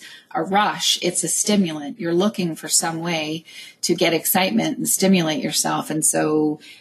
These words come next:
people can choose to get into high-risk activities, um, because,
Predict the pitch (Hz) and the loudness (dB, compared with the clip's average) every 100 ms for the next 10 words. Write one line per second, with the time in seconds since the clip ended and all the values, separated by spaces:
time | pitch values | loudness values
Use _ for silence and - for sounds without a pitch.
0 | - - - 160 - 170 160 160 - - | -6 0 2 2 2 0 2 2 2 6
1 | 190 160 160 - - 156 156 156 160 156 | 6 6 4 2 0 0 0 0 2 0
2 | - 156 151 156 156 156 156 - 117 - | 0 -2 0 -2 0 0 -2 -2 -4 -2
3 | - 190 156 156 147 147 - - - - | 2 2 2 -2 -2 -2 -4 -6 -14 -16
4 | - - _ - - 80 80 76 - - | -20 -20 _ -8 -4 -2 0 2 0 -2
5 | - - 156 - 156 156 - | -2 -2 0 2 2 2 0